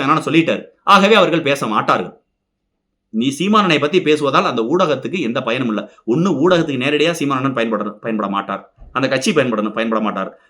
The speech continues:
குறைந்தபட்சம் அந்த ஊடகத்தினுடைய முதலாளி நடத்தக்கூடிய கட்சிக்கு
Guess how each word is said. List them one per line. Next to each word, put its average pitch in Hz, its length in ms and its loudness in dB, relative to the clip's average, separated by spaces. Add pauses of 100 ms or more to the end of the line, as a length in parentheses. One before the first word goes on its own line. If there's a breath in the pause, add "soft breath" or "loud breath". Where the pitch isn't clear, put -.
(160)
குறைந்தபட்சம் 214 600 2 (100)
அந்த 160 260 0
ஊடகத்தினுடைய 170 720 4 (300)
முதலாளி 226 420 4
நடத்தக்கூடிய 165 460 0
கட்சிக்கு 180 460 -4